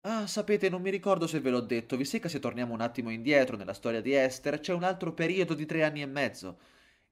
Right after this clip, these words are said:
Il terzo anno del regno di Assuero c'è un banchetto che dura centottanta giorni e lì inizia il libro di Ester, dopo un periodo di tre anni e mezzo. Stavo dicendo allora che dopo tre anni e mezzo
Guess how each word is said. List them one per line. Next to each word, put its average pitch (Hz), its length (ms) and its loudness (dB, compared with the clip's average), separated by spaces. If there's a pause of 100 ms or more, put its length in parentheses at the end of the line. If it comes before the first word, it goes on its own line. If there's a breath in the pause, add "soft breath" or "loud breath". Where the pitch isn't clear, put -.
Il 165 280 -2
terzo 214 560 4
anno 127 420 4
del 98 160 -2
regno 135 300 0
di 120 100 -2
Assuero 123 640 4
c'è 175 180 0
un 175 180 0
banchetto 196 520 -2
che 175 180 -4
dura 175 280 2
centottanta 170 760 0
giorni 123 480 0
e 139 60 2
lì 185 340 -4
inizia 170 460 -2
il 127 80 2
libro 123 260 0
di 101 140 -8
Ester, 87 420 -8
dopo 143 300 -2
un 127 100 -4
periodo 156 340 2
di 165 120 -4
tre 165 160 -2
anni 180 200 -2
e 196 40 -8
mezzo. 117 480 -10 (1300)
Stavo 214 320 4
dicendo 143 640 4
allora 113 400 2
che 170 240 2
dopo 139 640 2
tre 196 400 2
anni 226 340 4
e 180 60 0
mezzo 156 800 -2